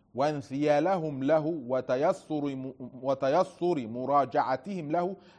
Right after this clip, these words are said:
أن يكون مستندهم في الصلاة إلى بيت المقدس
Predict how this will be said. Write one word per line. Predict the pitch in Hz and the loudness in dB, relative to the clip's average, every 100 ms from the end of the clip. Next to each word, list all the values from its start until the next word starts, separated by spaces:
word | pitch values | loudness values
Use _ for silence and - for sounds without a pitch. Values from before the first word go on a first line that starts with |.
| - | -8
أن | 147 | -4
يكون | 156 151 240 240 190 | -2 -4 -4 -2 -2
مستندهم | 175 165 - 160 160 226 226 190 | -2 -6 -4 -2 -2 -2 -2 -2
في | 165 | -6
الصلاة | 156 - 156 202 - | -8 0 4 4 4
إلى | 151 156 151 | 0 -2 0
بيت | 147 196 170 | 0 -2 -2
المقدس | 165 151 175 196 180 190 - | -8 -4 -4 -4 -4 -6 -8